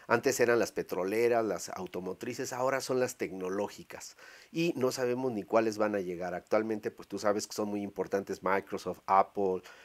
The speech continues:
eh, PayPal, etcétera, etcétera, pero, mm, lo, vamos a ir viendo empresas muy importantes. Lo que siempre va a permanecer constante es el deseo de las personas de crecer, de superarse.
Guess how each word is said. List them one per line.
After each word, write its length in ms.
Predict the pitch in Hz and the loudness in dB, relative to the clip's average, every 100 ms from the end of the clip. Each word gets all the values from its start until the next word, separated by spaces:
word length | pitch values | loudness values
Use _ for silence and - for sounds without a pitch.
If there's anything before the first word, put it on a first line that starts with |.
| - - | -16 -12
eh, 80 | |
PayPal, 760 | 90 101 98 87 90 98 101 92 | -4 -4 0 4 6 6 2 -2
etcétera, 460 | 90 - 92 - 80 | -8 -6 -6 -6 -10
etcétera, 440 | - 113 - 123 | -6 -4 0 0
pero, 280 | 113 104 - | 2 0 -2
mm, 300 | 117 110 113 | -8 -6 -2
lo, 120 | 113 104 | 0 2
vamos 340 | 131 147 139 | 2 2 -2
a 180 | 117 - | -2 -4
ir 260 | 120 127 123 | -4 -6 -6
viendo 340 | 127 135 143 | -4 -2 0
empresas 520 | 127 107 120 117 123 123 | 0 0 -2 0 -4 -4
muy 180 | 143 | -2
importantes. 720 | 139 - 92 - 80 73 - - - - - - | -2 -2 -4 -4 -10 -12 -20 -20 -20 -20 -18 -2
Lo 120 | 123 | 0
que 100 | 131 | 2
siempre 280 | 170 170 175 | 2 6 6
va 60 | |
a 80 | 160 | 6
permanecer 540 | 151 139 117 107 127 120 | 4 2 2 2 -2 -4
constante 380 | 120 - 117 | -4 -2 -4
es 100 | 127 | -4
el 140 | 110 101 | -4 -2
deseo 440 | 98 - 151 151 | -4 0 2 4
de 220 | 131 127 | 4 4
las 240 | 139 135 143 | 4 2 2
personas 480 | 139 123 131 127 120 | -4 -4 -2 -4 -4
de 140 | 98 | -6
crecer, 420 | - 107 117 110 | -6 -6 -2 -2
de 100 | 107 | -2
superarse. 680 | - 92 90 90 92 - - | -6 -8 -6 -4 -4 -8 -14